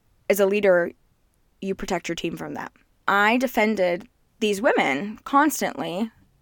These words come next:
in several roles. I always have to give a breakdown, right? But in that specific situation, I did have to explain what was happening and why the evolution had happened with this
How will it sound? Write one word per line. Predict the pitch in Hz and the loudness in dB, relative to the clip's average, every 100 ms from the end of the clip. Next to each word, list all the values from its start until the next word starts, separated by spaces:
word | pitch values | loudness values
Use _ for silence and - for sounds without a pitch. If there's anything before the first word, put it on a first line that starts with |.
| _ _ 233 | _ _ 2
in | 254 | 4
several | 302 320 247 180 | 6 6 6 2
roles. | - - 71 208 - - _ _ _ 240 | 0 -2 -2 -4 -6 -12 _ _ _ 6
I | 269 | 6
always | 294 311 | 6 4
have | 254 | -2
to | - | -2
give | 190 170 | -2 -2
a | |
breakdown, | 165 165 165 160 - | -2 -6 -2 -4 -2
right? | 226 185 196 | -2 0 4
But | 196 | 4
in | 185 | 4
that | 233 269 247 | 4 4 2
specific | - - - 208 - 185 - - - _ _ _ _ _ | -4 -6 -2 0 4 2 2 -10 -20 _ _ _ _ _
situation, | - 226 - 226 240 392 196 180 185 208 220 _ _ _ - | -10 -8 -4 -2 0 0 0 -2 -4 -12 -18 _ _ _ 2
I | 214 220 233 | 6 6 6
did | 262 269 | 2 2
have | 269 254 | 0 0
to | 226 | -2
explain | 254 - 170 165 208 - _ - | -2 -2 0 0 -2 -6 _ -4
what | 208 | -2
was | 247 | -2
happening | - 294 - 170 180 | 0 0 0 -2 -2
and | 196 | 0
why | 196 196 | 4 6
the | 202 - | 4 0
evolution | 180 185 196 - 180 180 | -2 -2 -2 -2 -4 -6
had | - 190 | -8 -8
happened | 196 190 202 185 | -4 -4 -4 -6
with | 180 175 | -8 -6
this | 170 - | -6 -8